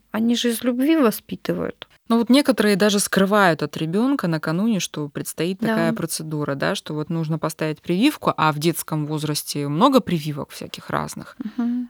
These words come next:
Speaker 2: Соответственно, для ребёнка это каждый раз стресс, и родители
Speaker 1: Мгм.
Speaker 2: идут на то, чтобы, ну, вот ты узнаешь уже вот, когда в кабинет попадёшь.
Speaker 1: <clears throat> Да, здесь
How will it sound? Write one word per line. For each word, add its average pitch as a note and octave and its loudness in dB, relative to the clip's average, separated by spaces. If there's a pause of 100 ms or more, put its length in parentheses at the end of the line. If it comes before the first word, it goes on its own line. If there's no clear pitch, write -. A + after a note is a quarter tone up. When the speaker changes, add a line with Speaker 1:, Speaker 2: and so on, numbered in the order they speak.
(120)
Speaker 2:
Соответственно, G#3 4
для F3 2
ребёнка F#3+ 0
это E3 0
каждый F3 0
раз E3+ 2
стресс, - -4
и E3 -2
родители F3 0
Speaker 1:
Мгм. D#3 0
Speaker 2:
идут E3+ -4
на E3 0
то, G#3 -2
чтобы, E3 0
ну, G3+ 0
вот G#3+ 2
ты A#3 4
узнаешь G#3+ 2
уже F3 0
вот, E3+ -4 (120)
когда E3 2
в - -6
кабинет E3 0
попадёшь. - -8 (460)
Speaker 1:
<clears throat> - -
Да, B3 8
здесь A#3+ 2